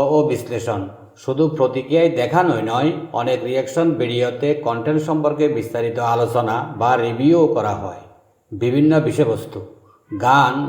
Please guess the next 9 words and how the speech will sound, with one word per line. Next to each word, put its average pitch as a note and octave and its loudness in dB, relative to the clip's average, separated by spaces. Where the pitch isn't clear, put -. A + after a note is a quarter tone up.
মুভি, C3+ 2
ট্রেলার, C3 2
ভাইরাল C#3+ 4
ভিডিও, C3+ 2
স্পোর্টস D#3 2
হাইলাইট, A#2+ 2
এমনকি D3 0
অন্যের B2+ 2
রিয়াকশন C#3 0